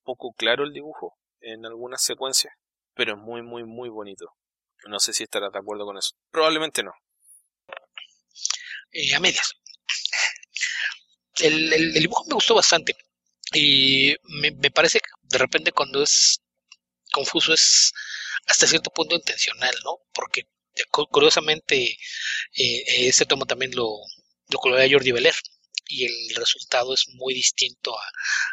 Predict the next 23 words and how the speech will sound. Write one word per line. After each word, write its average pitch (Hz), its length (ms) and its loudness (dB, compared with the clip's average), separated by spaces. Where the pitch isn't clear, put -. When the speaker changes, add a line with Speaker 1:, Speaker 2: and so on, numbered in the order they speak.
Speaker 2:
al, 110 120 -2
al 117 60 -8
de - 100 -4
Plutona. 165 380 0
Y 117 460 -4
el 127 380 -8
trazo 135 260 4
de 160 60 2
Marríos 151 420 2
me, - 320 -10
me, 143 120 -2
me 139 100 0
gusta 156 260 4
bastante 151 480 2
porque - 380 -2
ayuda 139 560 4
mucho 135 380 -2
a - 40 2
crear 135 320 4
atmósferas. 127 640 2
Y 113 440 0
a-, - 80 4
a-, 147 220 6